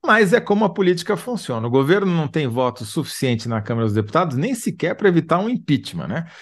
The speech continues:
Se você soma todos os partidos da coligação, dos partidos de esquerda, não dá nem cento e setenta e dois votos mínimos, cento e setenta e um votos ali pra evitar o impeachment. Então,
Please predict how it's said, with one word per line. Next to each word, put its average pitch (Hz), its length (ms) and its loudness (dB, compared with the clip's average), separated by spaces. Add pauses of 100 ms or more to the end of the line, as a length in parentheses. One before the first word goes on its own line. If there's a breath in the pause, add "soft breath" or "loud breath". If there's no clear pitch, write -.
(220 loud breath)
Se - 120 -16
você 117 240 -2
soma 143 300 2
todos 165 260 2
os 165 140 2
partidos 110 720 -2
da 101 160 -2
coligação, 113 960 0
dos 104 100 -6
partidos 104 380 -6
de 95 60 -4
esquerda, 143 400 -2
não 175 100 2
dá 160 140 2
nem 180 200 -2
cento 180 280 0
e - 40 -14
setenta 170 360 -2
e 123 160 2
dois 117 280 0
votos 120 360 -2
mínimos, 117 400 -4
cento 113 580 -6
e - 20 -8
setenta 117 300 -4
e 113 40 2
um 110 120 0
votos 113 260 0
ali 120 120 2
pra 139 120 -2
evitar 135 280 2
o 156 40 -2
impeachment. 98 360 -6
Então, 202 240 2